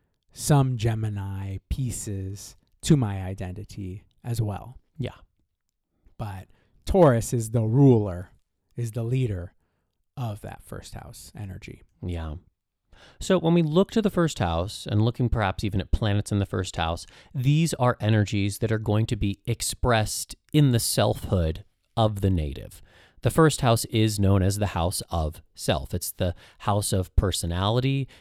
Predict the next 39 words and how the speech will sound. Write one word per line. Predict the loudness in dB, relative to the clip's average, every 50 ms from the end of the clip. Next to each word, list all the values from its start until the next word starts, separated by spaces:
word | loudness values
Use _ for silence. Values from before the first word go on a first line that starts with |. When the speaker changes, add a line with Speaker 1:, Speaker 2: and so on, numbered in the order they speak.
| _ -8
Speaker 2:
It's, | -6 -6 -4 -4 -8 -8 _ _ _ _ 0
I | 0 2 2
think, | 0 0 0 -2 -2 -2 2
also | 2 2 4 2 2
the | 2 0
house | 0 0 0 0 0 0 -2
of | -4 -6 -6 -6
timing. | -8 -6 -6 -4 -2 0 2 2 2 2 2 0 -4 -8 _ _ _ _ -20 _ -4
Like, | -2 0 4 4
whatever | 4 6 4 4 0
sign | -2 -2 -2 0 0 2 2 4 2 2 2 0 -2
sits | -4 -6 -4 -2 0 -2 -2 -2 -6 -8 -4
on | 0 0 2 2 2
your | 2 2
ascendant | 0 0 0 0 0 0 0 0 0 0 0
and | -2 -2 -4
fills | -4 -2 0 0 2 2 0 0
into | 0 0 0 0
the | -2 -2
first | -2 -2 -2 -2 0 0
house, | 0 0 0 -2 -6 -12 -20 -20 -20 -20 _ -6
it's | -6 -4 -4 -2
the | -2 -2
style | -2 -2 -2 0 0 2 2 4 2 2 2 0
of | -2 -4
timing | -6 -4 -2 0 0 0 0 -2 -4 -6 -10 -12 _ _ _ _ _ _ _ _ _
in | 2 2 4
which | 4 4 2 2 0
you | 0 0
just | 2 0 0 0
naturally | -2 -2 -2 -2 -2 -2 -2 0
bring | 0 2 2 2 2 0
to | -2 -4
things. | -6 -6 -6 -6 -8 -10 -12 -2
So | 2 4 4
as | 4 4
an | 2 2
Aries | 2 4 4 4 4 6
rising, | 6 6 6 4 2 2 0 0